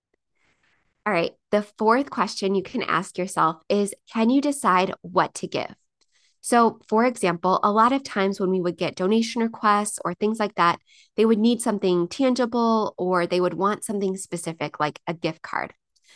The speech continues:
Now, I prefer to donate packs of play passes because open play was typically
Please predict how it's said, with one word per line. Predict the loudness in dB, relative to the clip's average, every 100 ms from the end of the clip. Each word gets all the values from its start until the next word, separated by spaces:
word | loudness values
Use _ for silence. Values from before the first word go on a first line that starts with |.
| -20 _ 0
Now, | 2 2 0
I | 0 0
prefer | 0 -4 0 0
to | 0 -2 -2 -4 -8 -6
donate | 0 2 2 0
packs | 0 0 0 -10
of | -10
play | -4 0
passes | 0 0 -2 -2 -4 -4
because | -6 -4 -2 -2 -6 _ _ _ 2
open | 2 2
play | 0 2
was | 2 0
typically | -4 -6 -2 0 -2